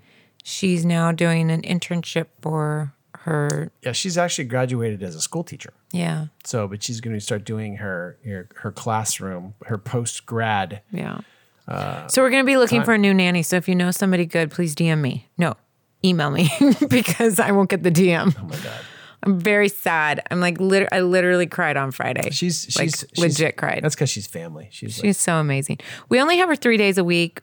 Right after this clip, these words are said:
Speaker 1: We don't have her full time, but we need to have her because we have to work.
Speaker 2: And Skylar loves her.
Speaker 1: Who do you keep in touch with from the Housewives? Vicky,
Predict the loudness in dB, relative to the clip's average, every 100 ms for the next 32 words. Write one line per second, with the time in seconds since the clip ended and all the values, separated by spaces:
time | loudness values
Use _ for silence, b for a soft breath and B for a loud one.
0 | -2 0 2 4 2 0 -6 _ -4 -4
1 | 0 -2 0 0 0 0 -4 -4 _ _
2 | _ -4 2 4 4 2 2 0 0 -2
3 | -4 -4 -2 -2 -2 -4 -6 -8 -6 -4
4 | -2 -2 -2 -2 -8 -14 -18 -6 0 2
5 | 2 2 0 0 2 2 2 4 4 2
6 | 0 2 2 2 2 2 0 0 -2 0
7 | 2 4 4 2